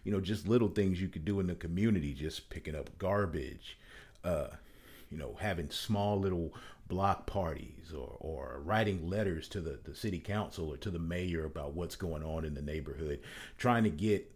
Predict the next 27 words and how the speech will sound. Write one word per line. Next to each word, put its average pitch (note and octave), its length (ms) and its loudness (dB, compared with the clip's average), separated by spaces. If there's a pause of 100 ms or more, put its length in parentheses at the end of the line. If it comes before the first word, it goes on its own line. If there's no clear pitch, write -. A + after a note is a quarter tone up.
(120)
old G2+ 340 4
abandoned F2+ 420 2
houses E2+ 560 0
torn F2+ 400 0
down E2 560 0
or, D2 240 -6 (380)
and, F2+ 80 0
you F2 100 0
know, D#2 120 -2
trying A2 260 2
to G2 80 2
get G2 360 0 (520)
more F#2+ 500 2
law A2 260 6
enforcement F2 580 0
presence E2 420 -2
there. E2+ 240 -2
That's F2 260 -4
an E2+ 160 -6
issue. D#2 400 -6 (420)
Or, - 220 0
or F2+ 200 2
helping A#2+ 420 2
the F#2 200 -2
elderly, F2+ 800 2
you F2 140 -4
know, C#2+ 300 -4